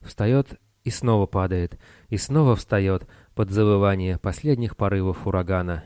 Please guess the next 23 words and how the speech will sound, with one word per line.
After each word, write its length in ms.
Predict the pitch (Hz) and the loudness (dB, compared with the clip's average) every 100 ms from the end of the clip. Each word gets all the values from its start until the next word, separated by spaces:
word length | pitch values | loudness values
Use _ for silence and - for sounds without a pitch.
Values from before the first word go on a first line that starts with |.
| - | -12
ибо 340 | 131 107 104 87 - - | -6 -2 -2 -4 -12 -8
и 80 | 113 | -6
сам 320 | 98 127 117 | -2 0 0
ветер 380 | 107 117 - 90 | 4 2 2 -2
умирает 460 | 95 95 92 92 - | -4 -2 0 -2 -2
вместе 340 | 104 95 - | -4 -4 -4
с 120 | 95 - | -8 -6
ним 240 | 95 85 | -6 -6
от 160 | 95 - | -8 -8
немыслимого 800 | 98 92 90 - 87 90 87 87 | -6 -4 -6 -6 -6 -4 -2 -4
холода. 560 | - - 87 85 78 76 - _ _ _ _ _ _ _ _ _ _ _ _ _ _ | -4 -4 -2 -2 -6 -10 -18 _ _ _ _ _ _ _ _ _ _ _ _ _ _
Человек 520 | - 92 92 95 - | -6 -2 0 0 -2
падает, 580 | - 95 90 85 80 - _ _ _ _ _ | -2 -2 0 -2 -6 -14 _ _ _ _ _
тьма 280 | - 95 92 | -12 -4 -4
сгущается, 920 | 85 92 - - 98 101 - - 95 - _ _ _ _ _ _ _ | -2 -4 -4 -2 -2 -2 -4 -10 -12 -12 _ _ _ _ _ _ _
он 360 | 110 110 107 98 | -6 -4 -6 -10
не 220 | 117 107 | -12 -6
может 360 | 113 107 104 113 | -2 0 0 -2
видеть, 460 | 107 107 90 85 - - _ _ _ _ | -2 -2 -4 -8 -14 -20 _ _ _ _
действительно 920 | 98 92 98 - - 151 151 143 139 135 | -12 -8 -8 -10 -6 -6 -4 -4 -2 -2
ли 120 | 131 | 0
это 300 | 131 127 127 | 0 0 -2
ночь, 600 | 123 113 92 - - | 0 0 0 -4 -12